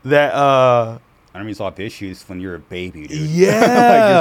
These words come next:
Speaker 2: you're like, all
Speaker 1: All
Speaker 2: that
Speaker 1: of a
Speaker 2: sh-,
Speaker 1: sudden
Speaker 2: all
Speaker 1: you're
Speaker 2: that shit comes
Speaker 1: attacking
Speaker 2: out.
Speaker 1: this, this,
Speaker 2: It's crazy.
Speaker 1: this life that you just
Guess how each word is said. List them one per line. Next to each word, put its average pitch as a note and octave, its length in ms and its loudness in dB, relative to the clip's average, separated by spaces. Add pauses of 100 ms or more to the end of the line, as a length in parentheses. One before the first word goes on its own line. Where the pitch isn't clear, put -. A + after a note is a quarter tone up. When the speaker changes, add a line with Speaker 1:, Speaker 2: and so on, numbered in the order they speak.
Speaker 2:
you're B2 80 0
like, - 260 -14
all B2 100 0
Speaker 1:
All A3 100 4
Speaker 2:
that C#4+ 60 2
Speaker 1:
of C4 40 0
a A3 40 -2
Speaker 2:
sh-, - 40 -10
Speaker 1:
sudden B3 160 0
Speaker 2:
all B2 80 0
Speaker 1:
you're A#2+ 60 2
Speaker 2:
that A3+ 80 -2
shit C3 80 -4
comes B3 220 0
Speaker 1:
attacking A#3 320 0 (100)
Speaker 2:
out. F#3+ 140 -8
Speaker 1:
this, F#3+ 220 -2
this, - 40 -20 (100)
Speaker 2:
It's - 80 -20
crazy. E3 180 2
Speaker 1:
this F#3+ 160 -2
life F#3 440 0
that F3 220 -2
you F3 260 -2
just D#3 280 -2